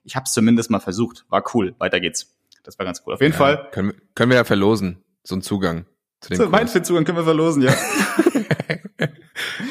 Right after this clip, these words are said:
Speaker 1: Genau. Ähm, okay, wo war ich? Thema Angebote.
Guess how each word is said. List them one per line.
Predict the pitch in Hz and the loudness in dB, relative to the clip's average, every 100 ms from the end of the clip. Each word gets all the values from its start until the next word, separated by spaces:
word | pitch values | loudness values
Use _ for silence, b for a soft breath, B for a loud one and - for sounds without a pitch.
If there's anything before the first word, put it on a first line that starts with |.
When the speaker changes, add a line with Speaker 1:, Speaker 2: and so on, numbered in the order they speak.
| 277 170 190 | -10 -6 0
Speaker 1:
Genau. | 156 143 135 123 - - B 185 190 B - | 2 4 2 0 -12 -20 B -18 -18 B -4
Ähm, | 127 127 127 127 127 123 - _ - _ _ | 2 4 6 4 2 -2 -12 _ -18 _ _
okay, | 131 143 110 | 0 2 2
wo | 120 | 4
war | 123 98 | 4 2
ich? | - - - - | -2 -10 -16 0
Thema | 127 110 | 2 4
Angebote. | 131 123 127 127 | 4 2 0 0